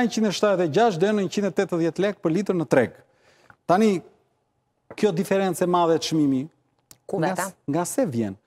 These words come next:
Speaker 1: Sigurisht që ka një rritje të
Speaker 2: Pa
Speaker 1: kursit.
Speaker 2: llogaritur taksat.
Speaker 1: Ka një rritje, flas gjithmonë me çmimin e bursës. Ka një rritje të, të kursit të dollarit, e cila mund ta ndikojë deri në pesëdhjetë, gjashtëdhjetë lekë të vjetra për litër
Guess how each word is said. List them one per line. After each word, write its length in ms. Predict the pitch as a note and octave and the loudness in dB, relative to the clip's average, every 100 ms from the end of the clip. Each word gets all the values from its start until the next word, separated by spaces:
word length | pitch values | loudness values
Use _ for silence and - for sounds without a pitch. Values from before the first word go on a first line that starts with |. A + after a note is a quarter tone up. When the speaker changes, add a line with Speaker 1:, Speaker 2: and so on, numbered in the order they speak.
| _ - | _ -4
Speaker 1:
Sigurisht 380 | A#3 A#3 D#3+ - | 0 0 0 -4
që 80 | |
ka 160 | - G3+ | 2 2
një 480 | F#3+ F#3 E3+ D#3 - | 2 2 2 0 0
rritje 360 | C#3 F#3 E3+ E3 | 0 0 2 0
të 220 | C#3+ D3+ | 4 4
Speaker 2:
Pa 60 | C#3+ - | 4 4
Speaker 1:
kursit. 20 | F3+ - - | 4 4 2
Speaker 2:
llogaritur 140 | E4+ - | 0 0
taksat. 480 | E3 - - - - | -2 -2 -4 -4 2
Speaker 1:
Ka 200 | F#3 G#3 | 4 4
një 140 | G3+ | 2
rritje, 340 | G3+ E3 F#3+ - - | 2 2 0 0 -16
flas 320 | - D#3 C#3 | -2 0 2
gjithmonë 580 | C#3+ - E3+ E3 D#3 C#3+ - _ _ _ _ _ _ _ _ _ _ _ _ | -2 0 0 2 0 -2 -10 _ _ _ _ _ _ _ _ _ _ _ _
me 140 | B2+ C3 | -2 -2
çmimin 260 | - D3 C3+ | 0 0 2
e 60 | |
bursës. 460 | B2 A2+ - - - - _ _ | 0 -2 -4 -8 -12 -20 _ _
Ka 140 | - F#3+ | 0 2
një 160 | G3+ | 2
rritje 300 | G3 G3+ G3 E3 | 2 2 0 0
të, 160 | F#3 F3+ E3+ D3+ - - | 2 4 4 2 0 2
të 100 | D#3+ D3 | 2 2
kursit 340 | - F3+ - B2+ | -2 -4 -2 -2
të 60 | A2+ | 2
dollarit, 500 | A2+ A2 D3 B3 G3 | 2 4 2 2 0
e 80 | D#3 | -2
cila 240 | G3 F3+ | 0 2
mund 380 | E3 D#3 G#3+ F3+ - | 2 0 0 0 2
ta 100 | D#3+ | 2
ndikojë 400 | D3 C#3 E3 A#2+ | 2 2 2 2
deri 200 | D#3+ D3+ | 2 0
në 20 | |
pesëdhjetë, 460 | - E3+ C3 C#3+ G#2 | 2 0 2 0 2
gjashtëdhjetë 380 | D#3 C3 B2 C#3+ | 2 2 2 2
lekë 260 | B2+ - - _ _ - | 2 -2 -20 _ _ 0
të 80 | C3+ | 4
vjetra 420 | D3 C#3 B2+ F#2 - _ _ - | 6 4 2 -2 -8 _ _ 2
për 100 | D3+ | 4
litër 460 | B2+ A2+ F3 B3 | 4 2 4 2